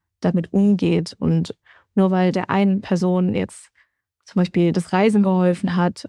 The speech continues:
heißt es nicht, dass es der anderen Person auch hilft, dass sie eher sagt, ich brauche jetzt ein Buch und setz mich in den Wald. Ne? Also es ist, gibt ja, wir sind alle Individuen, wir sind alle unterschiedlich und uns helfen allen unterschiedliche Sachen. Und das ist, kann man nicht,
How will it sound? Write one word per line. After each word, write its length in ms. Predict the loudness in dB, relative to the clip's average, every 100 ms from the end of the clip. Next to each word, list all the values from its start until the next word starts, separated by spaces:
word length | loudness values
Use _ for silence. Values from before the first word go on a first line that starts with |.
| -6
heißt 200 | -2 -2
es 140 | -2 0
nicht, 220 | 0 0
dass 140 | -4
es 120 | -4 -6
der 140 | -2
anderen 200 | -2 0
Person 300 | -2 -2 -2
auch 240 | 0 0
hilft, 280 | 0 -2 -2
dass 180 | -4 0
sie 180 | 0 0
eher 220 | 0 0
sagt, 280 | 0 -2 -4
ich 140 | -10
brauche 300 | -6 -4 -2 -2
jetzt 240 | -4 -12 -20 -20 _ -4
ein 160 | -2
Buch 300 | 0 -2 -2
und 340 | -2 0 -2 -4
setz 220 | -6 -4 -4
mich 180 | -2
in 120 | -2 0
den 40 |
Wald. 460 | 0 2 0 -6 _ _ _
Ne? 260 | 0 0 0
Also 140 | -2
es 140 | -2
ist, 240 | -6 -10 -8 -4
gibt 140 | 0
ja, 200 | 0 0 -4 -14 _ _ _ _ _
wir 100 | 0
sind 160 | 2 2
alle 200 | 2 2
Individuen, 560 | 0 0 0 0 0
wir 100 | 0
sind 280 | 2 0 2
alle 200 | 0 2
unterschiedlich 760 | 2 2 0 0 -2 0 -2 0
und 140 | 0
uns 240 | 0 0 2
helfen 540 | 2 2 0 0 -2 -6 _ _ _
allen 340 | 0 2 2
unterschiedliche 760 | 2 2 2 2 0 0 0 0
Sachen. 400 | 0 0 0 2
Und 140 | 0
das 120 | -2
ist, 280 | -4 -8 -4
kann 140 | 0 2
man 140 | 4
nicht, 280 | 2 0